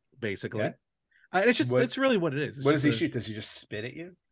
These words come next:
Speaker 1: But it's kinda like, yeah, like a projectile, and then, like, what's, I guess, is like a
Speaker 2: Loogies.
Speaker 1: bomb, but
Speaker 2: Loogies.
Speaker 1: yeah, and, and whatever else might fall straight down.
Speaker 2: Uh, guano.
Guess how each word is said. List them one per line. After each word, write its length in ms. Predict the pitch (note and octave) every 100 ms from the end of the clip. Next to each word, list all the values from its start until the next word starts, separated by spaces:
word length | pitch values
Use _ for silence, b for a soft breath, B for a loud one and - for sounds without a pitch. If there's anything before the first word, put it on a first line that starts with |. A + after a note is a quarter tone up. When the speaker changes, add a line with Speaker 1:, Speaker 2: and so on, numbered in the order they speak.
| _ _
Speaker 1:
But 160 | C4+ C4+
it's 200 | B3+ A#3
kinda 340 | - D#4 F4
like, 240 | D#4 A#3 A3
yeah, 140 | B3
like 120 | A3+
a 80 | F#3+
projectile, 800 | D3 F3+ E3 F#3+ - F#3 F#3 F#3
and 140 | D#3+ D#3
then, 160 | D#3
like, 280 | D3+ D3 C#3 -
what's, 340 | C#3 C#3 -
I 100 | C3+
guess, 180 | B2 C#3+
is 160 | D#3+ C3
like 140 | B2
a 40 | A#2+
Speaker 2:
Loogies. 100 | A#2
Speaker 1:
bomb, 420 | A#2+ A#2+ C3+ D3+ C#3+ b b b A#2+
but 160 | A2+
Speaker 2:
Loogies. 440 | C#3+ G2 F2 - - _ _
Speaker 1:
yeah, 300 | G#3+ G#3+ A#2
and, 200 | A#2+ B2+
and 300 | B2+ C3 C3
whatever 300 | B2+ C3 A#2+
else 220 | B2 B2
might 200 | B2+ B2
fall 240 | - B2+ G#2+
straight 300 | - B2 B2
down. 260 | B2+ D#3 - b b -
Speaker 2:
Uh, 180 | A2+ G#2
guano. 400 | D3 F3 G#2